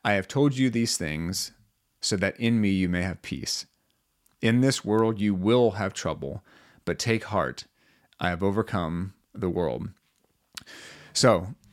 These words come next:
what did I do with that verse this past week on the mission trip? 'Cause I spoke for five days in a row. Um, every night I spoke and, and just gradually introduced who God is, uh, who Jesus is, why that matters.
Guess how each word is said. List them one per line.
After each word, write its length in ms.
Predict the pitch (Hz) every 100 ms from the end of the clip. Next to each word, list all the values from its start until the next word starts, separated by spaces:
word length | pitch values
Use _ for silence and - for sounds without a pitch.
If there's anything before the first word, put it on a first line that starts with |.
| - -
what 180 | - 120
did 100 | 127
I 80 | 120
do 160 | 123
with 120 | 120 110
that 180 | 101 101
verse 260 | 110 107
this 140 | 104 -
past 360 | 110 90 -
week 120 | 101
on 120 | 95 95
the 80 |
mission 240 | 95 95 92
trip? 280 | - 80 -
'Cause 140 | 95
I 60 | 98
spoke 360 | - 113 101
for 140 | - 101
five 260 | 110 113
days 240 | 117 117 123
in 80 |
a 60 | 139
row. 340 | 117 87 101 110 -
Um, 380 | 98 87 80 85
every 180 | 107 117
night 300 | 98 101 -
I 60 |
spoke 400 | 101 - 101 98
and, 240 | 92 92 -
and 120 | 98
just 200 | 95 98
gradually 560 | 107 98 110 113 107
introduced 440 | 101 - 104 98 -
who 160 | 104
God 380 | 95 98 101 110
is, 460 | 107 104 95 139 - - - _ _ _ _ -
uh, 260 | 90 87
who 160 | 98 107
Jesus 440 | 104 104 113 120
is, 540 | - 101 92 107 147 - _ _ _ _ _ _ _ _ _ _ _ _ _ _ _ -
why 320 | 101 101 113
that 180 | 120 131
matters. 600 | 113 95 101 156 -